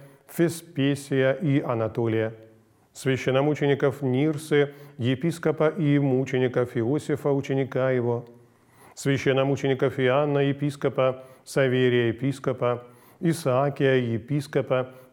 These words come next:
и Ипатия, епископа персидских,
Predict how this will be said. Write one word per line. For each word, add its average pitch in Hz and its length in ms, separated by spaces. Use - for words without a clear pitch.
и 160 360
Ипатия, 131 600
епископа 123 720
персидских, 117 720